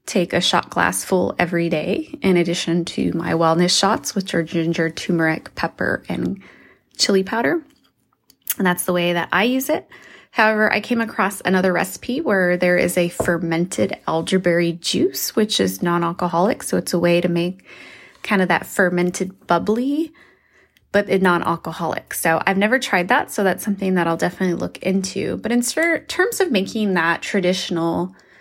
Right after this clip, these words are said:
elderberry tonic, elderberry syrup, winter tonic,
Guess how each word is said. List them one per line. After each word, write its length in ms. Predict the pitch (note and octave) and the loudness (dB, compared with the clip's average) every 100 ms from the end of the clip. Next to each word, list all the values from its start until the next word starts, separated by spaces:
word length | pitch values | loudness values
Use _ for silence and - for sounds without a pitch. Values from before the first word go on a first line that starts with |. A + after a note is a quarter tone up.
| - - _ - | -20 -20 _ 0
elderberry 540 | G3 F#3+ F#3+ F#3 F3+ | 2 2 2 2 2
tonic, 640 | - - E3+ E3 - - - - _ _ - | -4 -2 0 0 -4 -10 -20 -20 _ _ -2
elderberry 800 | F3 F3 F3 E3+ E3 D#3+ E3 F#3 - _ _ _ | 0 2 0 0 0 -2 -4 -6 -14 _ _ _
syrup, 680 | - - F#3+ F3 E3 E3 - - _ _ _ _ | -16 -2 2 2 2 0 -4 -14 _ _ _ _
winter 360 | G3 F#3+ F#3+ F#3 | 0 2 2 0
tonic, 720 | F3+ - E3 D#3+ D#3+ - - | -2 -2 -2 -2 -6 -10 -20